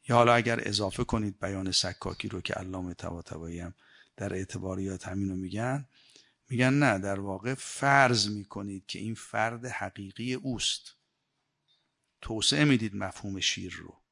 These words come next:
حالا یا مبنا رو قبول کنید یا نه، صرفاً بگید تشبیه، به خاطر اینکه یه وجه شبهی رو در، عرض کنم،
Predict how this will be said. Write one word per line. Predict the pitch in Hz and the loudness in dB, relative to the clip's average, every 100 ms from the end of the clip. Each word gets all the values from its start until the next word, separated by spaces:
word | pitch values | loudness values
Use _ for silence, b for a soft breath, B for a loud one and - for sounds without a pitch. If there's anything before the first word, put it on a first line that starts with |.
| _ | _
حالا | - 123 | -8 -6
یا | 120 117 | -6 -8
مبنا | 110 110 107 117 | -8 -6 -4 -2
رو | 120 | -2
قبول | 113 123 127 | -2 -2 -2
کنید | - 131 127 | -2 -2 -2
یا | 127 | -4
نه، | 127 110 | -4 -4
صرفاً | - 110 98 107 | -6 -10 -8 -8
بگید | 110 113 - | -8 -10 -10
تشبیه، | 123 - - 135 123 131 - b b b b b | -4 -2 -2 -4 -4 -6 -8 b b b b b
به | 104 | -6
خاطر | - 104 120 | -4 -4 -2
اینکه | 123 104 101 | -2 -2 -4
یه | 107 | -2
وجه | 104 98 - | -2 0 0
شبهی | - 98 107 113 107 | 0 0 0 2 0
رو | 98 90 - b b b b b b - | -4 -12 -16 b b b b b b -4
در، | 107 101 95 - - | 0 0 -2 -12 -8
عرض | 95 - | -6 -6
کنم، | - 98 92 92 | -6 -8 -8 -10